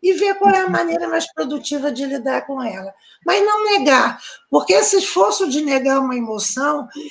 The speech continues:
Speaker 1: tem gente que fala bloquear a emoção. Ele fala,
Speaker 2: Uhum.
Speaker 1: "Cara, isso vai ter um custo enorme de energia." E não, a gente tem que se aceitar também.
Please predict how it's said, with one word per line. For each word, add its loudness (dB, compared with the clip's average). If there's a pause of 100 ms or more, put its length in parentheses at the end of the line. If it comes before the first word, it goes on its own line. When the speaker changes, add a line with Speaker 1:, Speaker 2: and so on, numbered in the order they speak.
(180)
Speaker 1:
tem 4
gente 2
que 4
fala 4
bloquear 2
a 0
emoção. -6 (240)
Ele -8
fala, 0
Speaker 2:
Uhum. -6
Speaker 1:
"Cara, -2 (340)
isso -4
vai 2
ter 0
um -2
custo 0
enorme 4
de -2
energia." 0 (440)
E -2
não, 2
a 2
gente 0
tem 0
que -6
se -2
aceitar 0
também. -4